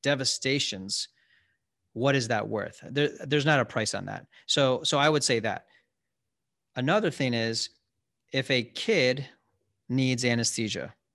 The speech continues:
and it can be done in the dental practice, what is that cost savings of time saved and transportation to that hospital or surgery center?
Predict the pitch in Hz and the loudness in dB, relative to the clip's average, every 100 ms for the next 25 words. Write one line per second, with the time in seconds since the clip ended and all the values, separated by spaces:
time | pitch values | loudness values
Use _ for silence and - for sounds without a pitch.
0 | _ _ 120 117 110 - 139 - 143 131 | _ _ -4 -4 -4 -4 -4 0 0 0
1 | 120 123 117 98 98 110 _ 120 113 95 | 0 0 0 -2 -8 -14 _ -6 -4 -4
2 | 117 107 104 - 95 92 92 - - - | -4 -4 -6 -8 -10 -12 -8 -6 -6 -14
3 | _ _ _ _ 127 139 180 156 156 - | _ _ _ _ -2 2 4 4 2 0
4 | - 131 139 - 143 151 175 180 180 123 | -6 -4 -4 -2 -4 -2 -4 -6 -6 -10
5 | - - 127 120 123 - 131 117 123 160 | -8 -4 -2 -2 -2 -2 0 0 -2 -6
6 | - 123 - 117 - 117 - 120 - 117 | -10 -10 -4 -6 -6 -10 -6 -4 -4 -4
7 | 127 113 110 - - - _ _ - 135 | -4 -4 -6 -8 -20 -20 _ _ -2 -2
8 | - 135 127 139 131 135 - 131 127 131 | 0 0 -2 -2 -4 -2 -2 -2 -2 -4